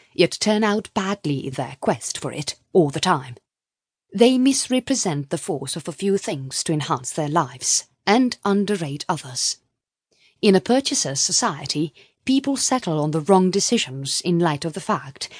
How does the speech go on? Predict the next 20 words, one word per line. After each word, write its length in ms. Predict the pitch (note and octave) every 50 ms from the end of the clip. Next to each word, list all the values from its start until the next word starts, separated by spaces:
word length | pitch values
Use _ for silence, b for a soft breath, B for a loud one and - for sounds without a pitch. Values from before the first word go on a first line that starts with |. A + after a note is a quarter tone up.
| B B
that, 380 | B F3+ E3+ D3+ - G3+ F#3+ D#3+
guided 460 | F#3+ F#3 F3+ F3 E3+ F#3 F#3 - -
by 160 | E3+ D#3+ D#3+
false 520 | - - G#3 F#3 G3 A3 A3 - - -
fabulousness, 840 | - - A3 A3 G3+ F3+ D3 - A#2+ - - C#3+ C#3 C#3 - - - - B B B B B -
people 340 | C4 B3+ B3+ - - A#3+
continue 640 | A#3+ - A#3 B3 A#3+ A#3+ - B3+ A#3+ A#3+ A3 G3+ G3 -
envisioning 760 | - G#3 G#3+ G3 - A#3 - - D#3+ C#3+ C#3 C#3 C#3+ C#3+ C#3+
that 160 | C#3 D3 D3
a 60 | - C#3+
specific 560 | - - D#3+ - - - G#3 G3 C4 - -
sort 260 | - - D#3+ C#3+ -
of 140 | C#3 - D#3+
occasion, 560 | - - F#3+ D3+ C3+ - - B2 C#3 C#3 - _ _ _
or 180 | - E3 D3+ D3
a 40 | C#3+
car, 480 | - - G3+ A3 D#3+ - - C3+ - _ _ _ _ _ -
or 120 | - F3+ -
P 260 | - - A#3+ A#3+ A#3+
C 480 | A#3 - - C#4 A3+ E3+ C#3 A#2+ -